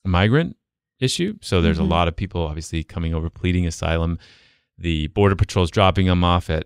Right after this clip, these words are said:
Speaker 1: at transit stations. They often have places to go right away, but in the meantime, they're taking up some spots in temporary shelters, and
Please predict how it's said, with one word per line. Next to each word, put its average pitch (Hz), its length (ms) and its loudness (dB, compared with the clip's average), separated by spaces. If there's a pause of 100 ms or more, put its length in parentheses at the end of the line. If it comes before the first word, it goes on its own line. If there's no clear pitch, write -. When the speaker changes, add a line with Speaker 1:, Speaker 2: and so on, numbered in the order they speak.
Speaker 1:
at 80 240 -8
transit 98 540 0
stations. 90 640 -2
They 80 160 -2
often 82 340 -4
have 80 380 -2
places 85 320 -4
to 82 80 -8
go 82 100 0
right 80 280 0
away, 85 360 2
but 80 220 -4
in 78 80 -4
the 76 80 -2
meantime, 85 680 0 (320)
they're 82 120 -4
taking 82 320 0
up 78 160 -2 (240)
some 87 240 0
spots 82 460 -4
in 80 160 -2
temporary 80 420 -6
shelters, 95 600 0
and 76 420 -2